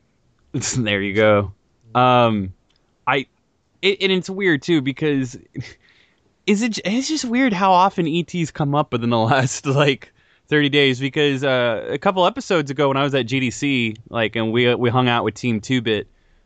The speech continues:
uh, Matt, uh, you know, one half of the brother team that is Team two bit, dude fucking loves E T. He's actually supposed to come over and we're supposed to, like, Team two bit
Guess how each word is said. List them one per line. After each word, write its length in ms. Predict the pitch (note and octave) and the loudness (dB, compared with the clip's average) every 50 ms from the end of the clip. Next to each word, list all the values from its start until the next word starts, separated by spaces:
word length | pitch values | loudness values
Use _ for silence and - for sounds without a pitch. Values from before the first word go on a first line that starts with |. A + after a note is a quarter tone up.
| _ _ _ | _ _ _
uh, 140 | A2 A2 G#2+ | 0 0 2
Matt, 400 | G#2+ A2+ B2 B2+ C3 B2 A2 - _ _ _ _ _ _ _ _ _ | 2 2 2 2 0 0 -2 -6 _ _ _ _ _ _ _ _ _
uh, 440 | A#2 A#2 A2+ A2+ A2 A2 G#2+ G#2 - - | -6 -4 -4 -2 -2 -2 -4 -4 -6 -6
you 140 | C3 C3 B2+ | -4 -2 -2
know, 100 | B2 A2+ | 0 -2
one 220 | G#2+ A2+ B2+ B2+ | 0 0 0 0
half 400 | A2+ G#2+ B2 B2 B2+ A#2 A#2+ - | 0 0 0 0 0 -2 -4 -8
of 160 | - - A2 | -14 -12 -10
the 80 | A2 A2+ | -10 -10
brother 340 | A2+ G#2+ B2+ B2 A#2 A#2 A2+ | -4 0 0 0 0 -2 -4
team 480 | - - - C3+ B2+ B2 A#2 G#2+ G#2+ | -6 -4 -4 -2 -2 -2 -2 -4 -4
that 160 | G2 A2 A2 G#2+ | -4 -4 -4 -6
is 100 | G#2+ - | -8 -10
Team 240 | - - B2 A2+ | -8 -6 -6 -6
two 200 | G2+ - B2 A#2+ | -4 -4 -6 -4
bit, 200 | G#2 A2+ A2 A2 - _ _ _ _ _ _ _ D3 | 0 -2 -2 -2 -4 _ _ _ _ _ _ _ -6
dude 280 | D#3+ G#3+ G3+ D#3+ A#2 - | -2 0 0 0 -2 -6
fucking 600 | - - - C#3 C3+ C3 A#2+ - A2 G2+ G2 F#2 - - | -14 -16 -14 -12 -12 -12 -12 -10 -10 -8 -8 -10 -10 -8
loves 640 | - G#2 G#2 G#2+ A2+ A#2 A2+ G#2 G2+ F#2+ F#2 G#2 - | -6 -2 0 2 4 4 4 2 0 -6 -12 -14 -10
E 200 | - G2+ G2 G2 | -10 -10 -10 -10
T. 440 | F2+ - - G#2+ G2 F#2 F2+ F2+ F2 _ | -10 -8 -8 -6 -6 -6 -6 -8 -10 _
He's 140 | - C3+ B2+ | -4 -2 0
actually 480 | C#3 D3 D#3 D3+ - - D#3 C#3+ C#3+ C3+ | 2 2 2 0 -2 -4 -2 -2 0 -2
supposed 400 | - - C3 - C3+ C3 B2+ - | -2 -6 -6 -4 -4 -4 -4 -4
to 80 | - C3 | -6 -8
come 240 | - - C#3 B2+ B2 | -4 -4 -2 -2 0
over 440 | A#2+ B2 B2 A#2 A2+ A#2 A2+ A2 | 0 0 -2 -2 -2 -4 -2 -4
and 300 | G#2+ - A2 A2 G#2+ G#2 G#2 | -4 -4 -6 -8 -8 -8 -6
we're 180 | A2+ A#2+ B2 | -4 -2 -2
supposed 540 | B2 - - A#2 - B2+ B2 A#2+ A#2 - - | -2 -4 -6 -6 -2 0 0 0 -2 -2 -4
to, 80 | C3 A#2 | -4 -2
like, 220 | G2+ A2 A2 G#2+ | 0 0 -2 0
Team 200 | - - F3+ F3+ | 2 2 2 2
two 220 | - - F3+ F3 D3 | 2 2 0 0 2
bit 260 | D#3 D#3 C#3 B2+ | 2 2 2 2